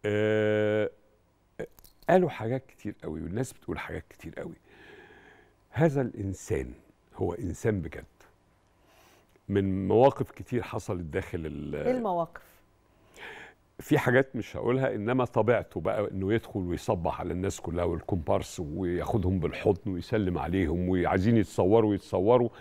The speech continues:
Speaker 1: ما يقولش لحد لأ أبدًا.
Speaker 2: مم.
Speaker 1: في حاجات إنسانية هو عملها لا ما نتكلمش فيها، إنما أنا لمستها كإنسان بقى، بقول هذا الرجل إنسان بمعنى الكلمة،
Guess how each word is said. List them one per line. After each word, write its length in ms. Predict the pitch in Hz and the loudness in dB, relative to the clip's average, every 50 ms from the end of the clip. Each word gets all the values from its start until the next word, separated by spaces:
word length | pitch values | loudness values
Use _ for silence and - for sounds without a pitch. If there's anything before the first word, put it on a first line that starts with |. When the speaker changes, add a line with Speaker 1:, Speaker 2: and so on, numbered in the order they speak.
| - - - - - | -20 -20 -18 -8 -4
Speaker 1:
ما 80 | 98 98 | -4 -4
يقولش 300 | - - - - - 90 | -2 -2 -4 -6 -6 -10
لحد 240 | - - - - 104 - | -10 -8 -8 -8 -6 -4
لأ 220 | - 90 92 - - - - - - | -2 0 0 0 -2 -6 -12 -10 -8
أبدًا. 340 | - - - - - - - - - - - | -8 -8 -8 -8 -10 -12 -16 -18 -18 -18 -12
Speaker 2:
مم. 200 | - 196 190 165 151 151 143 - - - | -8 -8 -6 -6 -8 -10 -12 -14 -16 -8
Speaker 1:
في 160 | - - 165 170 | 0 4 4 4
حاجات 360 | - - 139 131 156 170 - - - - _ _ _ _ _ - | 6 4 4 6 6 4 4 0 -16 -20 _ _ _ _ _ -2
إنسانية 520 | 107 107 101 - - 110 117 127 127 120 | -2 -2 0 0 2 4 4 4 4 4
هو 180 | 113 120 127 127 | 4 6 6 6
عملها 480 | 117 113 113 127 135 143 143 147 151 - - _ _ _ _ _ - - - - - - - - | 6 4 2 2 2 2 2 0 0 -2 -4 _ _ _ _ _ -20 -20 -18 -18 -18 -18 -18 -12
لا 320 | - - 123 120 123 113 - - | -6 -2 0 0 0 0 -4 -6
ما 120 | - 107 110 | -4 -2 -2
نتكلمش 760 | 110 107 110 107 92 101 - - 107 98 90 98 110 104 - | 0 0 -2 -2 -4 -6 -2 -2 0 2 2 0 0 -2 -4
فيها، 280 | - - 107 113 113 117 | -8 -4 0 2 2 4
إنما 340 | 104 104 120 131 135 135 131 - - - - _ - | 4 4 4 6 6 4 4 0 -8 -20 -8 _ 4
أنا 140 | 160 165 165 | 6 8 8
لمستها 520 | 147 131 120 117 110 - - - 143 - | 6 6 4 0 -4 -6 -2 -2 -2 -2
كإنسان 640 | - - - 117 101 101 104 - - - 139 147 139 | -2 -2 -4 -4 -4 -4 -6 -6 -2 0 2 2 4
بقى، 320 | 127 147 156 175 190 190 - - - - _ - | 2 4 4 4 2 2 -2 -16 -20 -14 _ -2
بقول 320 | 98 104 120 127 120 113 - _ _ _ _ _ _ - | -2 0 2 0 0 -2 -4 _ _ _ _ _ _ -4
هذا 320 | - 131 131 131 104 104 104 | 2 4 4 4 4 0 -4
الرجل 440 | 92 101 113 117 113 123 131 143 - _ _ _ _ - | -4 -4 -4 0 0 0 0 -2 -6 _ _ _ _ -6
إنسان 520 | 107 104 92 87 - - 113 107 95 95 92 | -4 -4 -4 -4 -2 0 2 2 0 -2 -4
بمعنى 420 | - - 92 92 85 85 85 78 | -6 -6 -4 -4 -2 -2 -2 -4
الكلمة، 460 | 78 - - - 92 101 107 107 120 | -6 -6 -4 -4 0 0 0 0 0